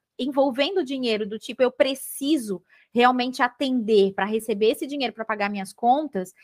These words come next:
essa decisão já fica mais pesada, né? Então, acho que esse, essa avaliação pela, pela ótica do dinheiro, ela é importante de ser feita. Porque se eu engravido nove meses atrás, né, nove meses é uma gravidez,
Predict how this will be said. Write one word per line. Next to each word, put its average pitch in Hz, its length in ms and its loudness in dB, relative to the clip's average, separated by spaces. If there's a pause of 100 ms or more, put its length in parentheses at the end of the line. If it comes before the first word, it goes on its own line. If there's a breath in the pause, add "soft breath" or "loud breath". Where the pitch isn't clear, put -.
(160 soft breath)
essa 220 180 -2
decisão 247 400 -2
já 247 100 -4
fica 254 220 -8
mais 247 240 -4
pesada, 240 580 0 (160)
né? 180 200 -4
Então, 202 280 -2
acho 208 200 0
que 240 80 0
esse, 254 400 -2 (200 soft breath)
essa 226 200 2
avaliação 247 680 2
pela, 220 300 0
pela 202 320 -2
ótica 220 320 -2
do 202 140 -8
dinheiro, 196 340 -2
ela 269 80 -2
é 247 60 -2
importante 269 480 -8
de - 80 -18
ser 233 160 -4
feita. 170 360 -6 (320 soft breath)
Porque 240 280 -2
se - 180 -4
eu 349 220 4
engravido 277 560 0
nove 208 320 -2
meses 190 280 -4
atrás, 214 520 0
né, 202 260 -2
nove 202 240 -4
meses 208 240 -2
é 233 60 -2
uma 247 160 -4
gravidez, 254 560 0